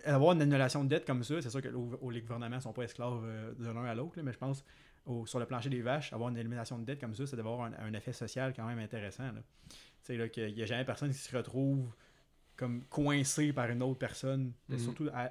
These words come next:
Speaker 1: à l'époque, là, que c'était de, de, de personne à personne. Il y a personne qui se retrouve coincé à la solde de l'autre,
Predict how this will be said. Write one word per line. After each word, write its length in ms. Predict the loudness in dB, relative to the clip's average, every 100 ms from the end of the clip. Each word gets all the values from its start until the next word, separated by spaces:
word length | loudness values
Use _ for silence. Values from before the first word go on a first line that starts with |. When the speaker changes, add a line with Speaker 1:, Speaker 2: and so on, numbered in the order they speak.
| -4
Speaker 1:
à 60 |
l'époque, 320 | -4 -4 -6 -6
là, 80 | -6
que 100 | -6
c'était 300 | -6 -8 -8
de, 200 | -8 -8
de, 20 |
de 80 | -10
personne 240 | -10 -8 -8
à 40 |
personne. 280 | -8 -6 -6
Il 20 |
y 40 |
a 20 | -6
personne 240 | -6 -6
qui 60 | -6
se 40 |
retrouve 240 | -4 -4
coincé 600 | 0 0 0 -2 -4 -4 -8 _ -4
à 100 | 0
la 140 | 0
solde 320 | -2 0 2 2
de 120 | 0
l'autre, 480 | 0 0 -2 -6